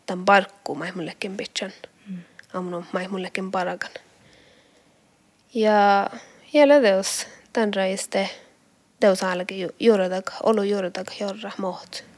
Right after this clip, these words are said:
Speaker 1: mohsaatsi.
Speaker 2: No, nyt meillä tuusi, tuusi Empo miellä tuossa as-, kakais s-, s-, asu sturrut.
Speaker 1: Joo. Mm.
Speaker 2: Mitä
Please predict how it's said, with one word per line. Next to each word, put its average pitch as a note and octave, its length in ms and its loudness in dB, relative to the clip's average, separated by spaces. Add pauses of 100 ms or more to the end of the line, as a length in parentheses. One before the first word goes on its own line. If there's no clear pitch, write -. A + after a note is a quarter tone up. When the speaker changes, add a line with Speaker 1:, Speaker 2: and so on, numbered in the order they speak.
(140)
Speaker 1:
mohsaatsi. - 680 -4 (640)
Speaker 2:
No, C4 60 6
nyt C4+ 240 4
meillä G#3 140 4
tuusi, G#3 400 4 (120)
tuusi G#3+ 220 4
Empo G#3 280 4
miellä G3 360 6
tuossa F#3 400 6 (100)
as-, - 180 0
kakais F#3 440 0 (180)
s-, - 160 4
s-, - 160 4 (140)
asu E3+ 260 4
sturrut. - 640 4 (120)
Speaker 1:
Joo. B3 180 8 (1080)
Mm. A#3 300 -6 (1200)
Speaker 2:
Mitä A#3 500 6